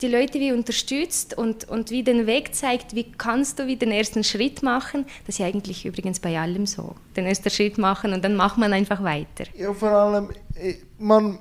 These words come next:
Speaker 2: macht ja den ersten Schritt ins Ungewisse manchmal. Und alles, was ungewiss
Speaker 1: Genau.
Speaker 2: ist,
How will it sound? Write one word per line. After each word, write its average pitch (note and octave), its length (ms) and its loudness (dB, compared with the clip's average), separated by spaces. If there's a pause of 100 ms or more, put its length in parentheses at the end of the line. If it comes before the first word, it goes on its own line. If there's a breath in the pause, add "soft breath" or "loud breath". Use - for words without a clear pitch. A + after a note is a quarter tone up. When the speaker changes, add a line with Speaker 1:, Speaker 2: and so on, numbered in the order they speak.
(100)
Speaker 2:
macht G#3+ 400 6
ja G3+ 60 6
den F#3 220 6
ersten G3 640 0
Schritt G3 400 -2
ins F#3 300 -2
Ungewisse G3 1000 0
manchmal. D#3+ 600 -2
Und D#3 180 -10
alles, G3 340 4
was F#3 200 -2
ungewiss G#3+ 640 2
Speaker 1:
Genau. G3+ 260 -2
Speaker 2:
ist, - 180 -8